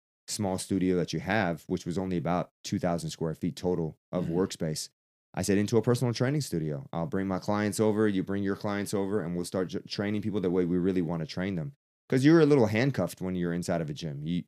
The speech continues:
Speaker 1: you, you gotta do what they tell you to do.
Speaker 2: Right.
Speaker 1: And, uh, and by that time, I had already had about, you know, ten years of experience, which was, you know,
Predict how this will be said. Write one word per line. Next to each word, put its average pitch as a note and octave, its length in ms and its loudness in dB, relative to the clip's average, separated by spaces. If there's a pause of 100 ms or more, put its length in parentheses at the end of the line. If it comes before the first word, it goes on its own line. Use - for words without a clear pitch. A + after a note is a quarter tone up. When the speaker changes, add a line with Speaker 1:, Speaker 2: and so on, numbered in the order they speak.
(140)
Speaker 1:
you, E2+ 200 -6
you E2 100 -4
gotta G2+ 180 4
do F#2 140 2
what F#2 160 2
they G2 160 4
tell E2 160 0
you D#2+ 140 0
to D#2 100 -4
do. - 240 -12
Speaker 2:
Right. D#2 240 -12 (260)
Speaker 1:
And, F#2+ 300 -2
uh, E2+ 320 0 (200)
and G#2 180 -2
by F#2+ 120 2
that F2+ 180 0
time, A#2+ 300 0
I F2 80 0
had F2+ 140 2
already F2 340 2
had E2+ 240 -2
about, E2 400 -2 (400)
you G2 80 -2
know, F2 80 0
ten G2+ 300 -2
years F#2+ 180 2
of D2+ 80 -8
experience, - 680 -6
which F2 220 -4
was, E2 480 -4 (420)
you G2 120 -2
know, F2+ 240 0